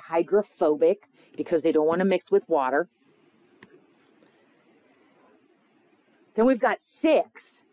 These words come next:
that are polar. They are polar because they have, I can't believe it's doing it today.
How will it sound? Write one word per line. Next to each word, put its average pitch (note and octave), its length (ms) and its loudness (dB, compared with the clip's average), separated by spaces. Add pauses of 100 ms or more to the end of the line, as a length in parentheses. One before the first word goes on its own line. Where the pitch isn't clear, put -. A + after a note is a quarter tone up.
that F3+ 120 0
are F3 100 2
polar. C3+ 600 -2 (240)
They E3 140 2
are G3 140 2
polar B3+ 540 2
because D#3 1040 -4 (1900)
they F#3+ 140 0
have, F3 380 0
I - 160 -20
can't D#3+ 140 -8
believe C3+ 160 -4
it's A#2+ 140 -6
doing B2+ 180 -8
it B2+ 100 -10
today. B2 300 -10